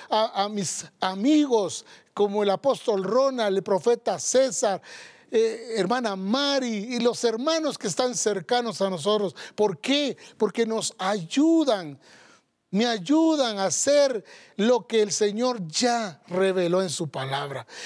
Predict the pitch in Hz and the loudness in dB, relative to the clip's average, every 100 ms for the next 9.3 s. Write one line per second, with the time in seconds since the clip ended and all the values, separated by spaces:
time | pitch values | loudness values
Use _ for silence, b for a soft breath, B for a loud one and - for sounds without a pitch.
0 | B 269 - - 330 285 - 233 196 233 | B -2 -2 2 4 2 0 -2 0 2
1 | 240 226 B B B _ - 202 202 214 | 4 2 B B B _ 0 2 2 0
2 | 233 233 220 262 262 220 214 - 202 196 | 0 0 0 0 0 0 0 2 0 0
3 | 185 226 233 226 196 202 220 208 190 185 | -6 -2 -2 -2 -4 -2 -2 -2 0 2
4 | 240 269 320 339 330 294 269 214 156 - | 2 2 4 2 2 2 2 2 0 -8
5 | b b b b b b _ _ _ _ | b b b b b b _ _ _ _
6 | _ 190 233 277 320 320 294 240 165 120 | _ -2 0 2 2 0 0 2 0 -2
7 | 98 _ _ _ _ _ _ _ _ _ | -12 _ _ _ _ _ _ _ _ _
8 | _ _ _ - - 185 175 151 143 135 | _ _ _ -8 -4 -2 -2 -2 -6 -2
9 | 180 175 143 | -4 -4 -14